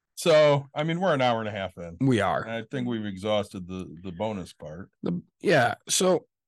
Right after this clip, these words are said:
Speaker 2: let's go back to, uh, <clears throat> say, just real quick, I w-,
Speaker 1: Mm-hmm.
Speaker 2: I wanna go back to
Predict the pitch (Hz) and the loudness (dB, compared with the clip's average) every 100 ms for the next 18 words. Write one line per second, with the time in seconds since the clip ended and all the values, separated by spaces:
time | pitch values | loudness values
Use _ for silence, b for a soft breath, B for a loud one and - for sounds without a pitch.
0 | _ _ 180 208 - 220 202 156 151 - | _ _ -2 -2 0 0 2 0 0 -2
1 | 151 143 135 127 117 117 120 - _ _ | 0 0 0 2 0 0 -4 -8 _ _
2 | _ _ _ _ _ _ _ _ _ _ | _ _ _ _ _ _ _ _ _ _
3 | _ - 233 240 - 151 127 151 151 160 | _ -8 -6 -4 -4 -4 -4 -6 -2 -2
4 | 139 120 113 - 156 175 185 196 226 220 | -2 -4 -6 -4 -4 -4 -4 -4 -4 -4
5 | 165 120 131 - 143 131 127 127 | -4 -6 -8 -6 -4 -2 -4 -6